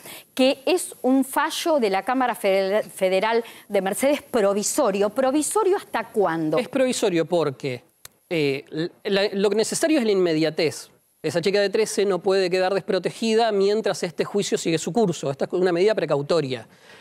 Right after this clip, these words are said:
Speaker 2: En el juicio que va a continuar, se tratará de ubicar al padre, se tratará de probar que la hija de veintiuno realmente necesita asistencia para poder continuar su carrera.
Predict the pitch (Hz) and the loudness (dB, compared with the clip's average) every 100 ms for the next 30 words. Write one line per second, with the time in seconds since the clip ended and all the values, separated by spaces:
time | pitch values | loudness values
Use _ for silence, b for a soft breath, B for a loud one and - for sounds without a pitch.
0 | B 285 359 277 - 311 - 247 165 147 | B 2 4 2 2 0 2 0 0 0
1 | 247 240 185 143 143 180 214 240 B B | 0 0 -2 0 0 0 0 -2 B B
2 | - - 180 175 170 160 139 117 - 143 | -8 -2 0 0 0 0 -2 -4 -4 0
3 | 135 147 160 151 165 151 147 143 156 - | 2 2 0 0 2 2 2 0 -2 -6
4 | 143 139 139 143 156 160 165 170 175 180 | -6 -2 -2 -2 0 2 2 0 0 0
5 | 170 208 208 180 175 180 - 170 165 160 | 2 2 0 -2 -2 -4 0 2 2 0
6 | 151 180 190 202 196 190 B B - 180 | -2 0 2 2 0 -2 B B -6 -2
7 | 190 240 262 196 170 147 165 156 - 151 | 0 2 0 0 -4 -4 -4 -4 -4 -6
8 | 143 - 180 185 170 151 143 151 160 156 | -6 0 0 2 -2 -2 -2 0 0 0
9 | 156 156 - 151 160 202 180 151 143 | 0 -2 -2 -2 2 2 2 2 -2